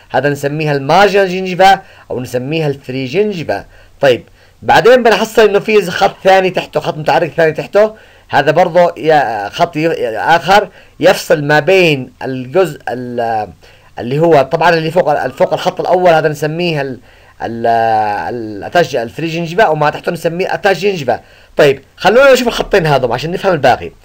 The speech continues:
الخط المتعرج الأول هذا عبارة عن خط يفصل ما بين الفري جينجيفا أو المارجنال جينجيفا وما بين اللثة اللي تحتها واللي تمثل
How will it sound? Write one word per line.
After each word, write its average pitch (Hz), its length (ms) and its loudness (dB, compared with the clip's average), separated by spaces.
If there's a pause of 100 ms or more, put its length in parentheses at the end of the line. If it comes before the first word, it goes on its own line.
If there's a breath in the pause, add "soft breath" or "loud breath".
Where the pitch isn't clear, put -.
(420 soft breath)
الخط 240 320 0
المتعرج 214 480 4
الأول 190 540 4 (360 soft breath)
هذا 143 220 2
عبارة 170 280 6
عن 151 180 4
خط - 320 -2
يفصل 151 560 0
ما 143 200 0
بين 165 360 2
الفري 147 500 -2
جينجيفا 160 440 -4
أو 131 220 0
المارجنال 175 520 0
جينجيفا 190 500 0 (320 loud breath)
وما 135 240 -2
بين 196 260 4
اللثة 185 340 0
اللي 160 100 -2
تحتها 156 380 -2
واللي 139 200 2
تمثل 160 200 -4